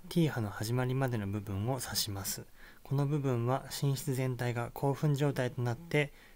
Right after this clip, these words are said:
興奮からの回復が始まるまでの部分とも言えます。心筋の活動電位の図で見ると、第二層のプラトー層に相当し、ここでは全ての心筋が、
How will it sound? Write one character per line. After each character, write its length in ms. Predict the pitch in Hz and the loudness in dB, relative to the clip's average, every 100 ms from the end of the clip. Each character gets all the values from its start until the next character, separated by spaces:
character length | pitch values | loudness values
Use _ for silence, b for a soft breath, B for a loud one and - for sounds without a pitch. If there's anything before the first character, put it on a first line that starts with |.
| B | B
興 240 | - 131 | 2 2
奮 180 | 147 131 | 4 2
か 120 | 135 | 2
ら 40 | 131 | 2
の 140 | 110 | 2
回 180 | 123 120 | 0 -2
復 220 | - 123 | -2 -4
が 60 | 117 | -2
始 180 | 120 | 0
ま 100 | 135 | 0
る 60 | 139 | 2
ま 120 | 139 | 2
で 100 | 127 | 0
の 100 | 120 | -2
部 100 | 120 | -2
分 220 | 120 107 | -4 -2
と 100 | 107 | 2
も 160 | 170 131 | 4 4
言 100 | 107 | 0
え 80 | 98 | -6
ま 140 | 98 | -8
す。 220 | - - B B B B B B | -12 -12 B B B B B B
心 240 | - 160 | 2 4
筋 180 | 147 160 | 4 4
の 260 | 156 165 - | 6 4 2
活 260 | - 120 139 | -6 -2 2
動 180 | 143 | 4
電 200 | 139 151 | 4 4
位 40 | 123 | 2
の 120 | 101 | 0
図 60 | 104 | 0
で 120 | 104 | -2
見 120 | 101 | -2
る 80 | 98 | -2
と、 240 | - 131 - - - | 0 0 -2 -18 -4
第 200 | 147 147 | 0 2
二 120 | 110 | 2
層 220 | 104 107 98 | -2 -2 -4
の 160 | 101 - | -6 -2
プ 80 | 127 | 0
ラ 120 | 139 | 4
ト 220 | 180 147 | 6 4
ー 40 | |
層 220 | - 104 95 | 4 -2 -4
に 160 | 107 131 | -6 -8
相 240 | 127 107 | -4 -4
当 240 | - 98 | -4 -4
し、 260 | 95 143 139 - B B B B | -2 0 -2 -6 B B B B
こ 100 | - | -2
こ 140 | - 165 | 4 6
で 80 | |
は 180 | 156 131 | 6 4
全 220 | - 160 160 | 2 4 4
て 120 | 131 | 2
の 100 | 110 | 0
心 260 | - 110 | 0 -2
筋 240 | 104 107 104 | -2 -4 -2
が、 200 | 104 | -4